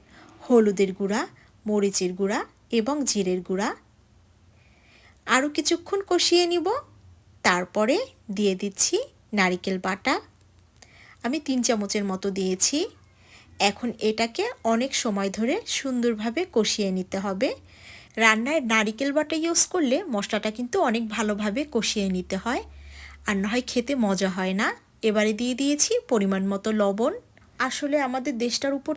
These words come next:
থেকে বিপদ যাচ্ছেই না। এই এখন ঝড়ের কবলে কত মানুষ, কত বাচ্চা, পশু পাখি, তাই না? দেখলে অনেক খারাপ লাগে। আমরা সবাই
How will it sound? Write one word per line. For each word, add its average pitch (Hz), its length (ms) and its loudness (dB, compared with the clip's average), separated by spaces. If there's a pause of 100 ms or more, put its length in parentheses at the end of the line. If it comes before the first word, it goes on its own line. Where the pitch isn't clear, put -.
(120)
থেকে 302 240 -4 (220)
বিপদ 220 260 -2 (100)
যাচ্ছেই 214 480 0 (100)
না। 185 80 -6 (840)
এই 262 60 0 (200)
এখন 226 220 -6 (100)
ঝড়ের 208 360 -2
কবলে 208 280 -2 (120)
কত 202 120 -6 (180)
মানুষ, 196 260 -2 (160)
কত 220 140 -8 (140)
বাচ্চা, 196 400 -2 (160)
পশু 208 320 -6
পাখি, 190 300 -6 (100)
তাই 214 180 -4
না? 285 60 -8 (140)
দেখলে 214 200 -6 (120)
অনেক 254 160 -4 (100)
খারাপ 208 320 -4
লাগে। 196 260 -6 (680)
আমরা 233 200 -2 (140)
সবাই 240 280 0